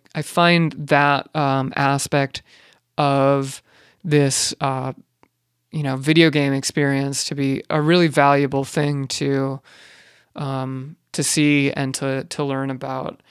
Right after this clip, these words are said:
Um, totally random. Um, I love it when people name their bands or their, like, music projects after random, obscure old shit. So there's a woman from Sweden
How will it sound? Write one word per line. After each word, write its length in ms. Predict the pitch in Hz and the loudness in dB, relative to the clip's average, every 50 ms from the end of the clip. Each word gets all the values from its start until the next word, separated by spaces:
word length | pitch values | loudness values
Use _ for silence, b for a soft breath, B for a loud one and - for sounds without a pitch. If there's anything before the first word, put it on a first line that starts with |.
| b b b b b b b _ | b b b b b b b _
Um, 380 | - 143 143 135 135 131 135 135 - _ - | -8 -6 -4 -4 -4 -4 -6 -8 -10 _ -14
totally 420 | - - 214 226 247 240 220 175 | -6 0 2 4 4 4 4 2
random. 840 | 151 143 147 151 156 165 165 147 139 135 135 135 139 139 139 - - _ _ _ _ - | 2 2 2 4 4 4 2 2 0 0 0 -2 -4 -6 -8 -10 -12 _ _ _ _ -4
Um, 540 | 160 156 156 156 156 156 156 156 151 156 - _ _ _ | -2 0 0 0 0 -2 -4 -6 -10 -14 -18 _ _ _
I 160 | - 170 202 202 | -4 -2 0 0
love 260 | 196 190 185 180 180 | 2 2 2 2 2
it 140 | 165 - - | 0 0 0
when 180 | 151 143 143 | -2 -2 -2
people 560 | 135 143 143 139 - 143 143 143 139 135 135 - _ _ _ _ _ _ _ _ _ _ _ _ _ _ _ _ _ _ _ _ _ - | -2 -4 -4 -2 2 2 4 4 4 2 0 -6 _ _ _ _ _ _ _ _ _ _ _ _ _ _ _ _ _ _ _ _ _ -6
name 460 | 156 151 147 143 143 147 156 151 147 | -4 0 0 2 2 2 2 2 2
their 160 | 139 139 135 135 | 2 0 0 0
bands 560 | - 139 139 139 139 139 139 139 139 139 143 | 0 -2 0 0 0 0 0 0 -2 -2 -4
or 100 | 139 139 | -4 -2
their, 200 | 139 135 135 135 | -2 -2 -2 -2
like, 240 | 135 135 139 131 - | -2 -4 -4 -6 -4
music 580 | 143 139 139 139 131 143 135 135 131 - b b b b b b b | -2 -2 -2 -2 -2 -2 -4 -4 -6 -10 b b b b b b b
projects 760 | - - 143 139 139 135 131 139 135 139 139 127 - - - B B B B B B B B _ - | -4 -2 0 0 0 0 -2 -2 0 0 -2 -4 -4 -8 -10 B B B B B B B B _ 0
after 920 | 147 143 139 139 135 - - - 143 135 135 135 139 143 139 139 135 - - _ _ _ _ - | 2 2 2 2 0 -2 -2 -2 0 0 0 0 0 -2 -2 -4 -6 -8 -12 _ _ _ _ -14
random, 800 | 143 139 139 147 143 143 147 143 139 135 131 135 131 131 139 - _ _ _ - | -8 -4 0 2 2 2 2 0 -2 -4 -4 -6 -8 -10 -12 -16 _ _ _ -10
obscure 760 | 143 131 - - - - - - 151 139 131 131 131 131 - - | -10 -10 -12 -10 -6 -6 -4 -2 0 0 0 0 -2 -4 -4 -6
old 180 | 143 139 - - | -8 -8 -8 -6
shit. 320 | - - - - - - B B B B B B B B | -6 -6 -6 -6 -8 -10 B B B B B B B B
So 640 | - - 170 156 147 143 143 139 139 139 - - - | -4 0 2 2 2 4 2 2 2 0 -2 -2 -2
there's 180 | 165 156 143 | -2 -2 -2
a 60 | 151 143 | 0 0
woman 300 | 151 180 190 190 185 165 | 0 2 2 2 0 0
from 220 | - 160 143 135 | -2 -2 -2 -2
Sweden 560 | - - - 160 170 175 196 202 202 202 208 | -2 -2 0 2 2 2 2 0 -2 -4 -6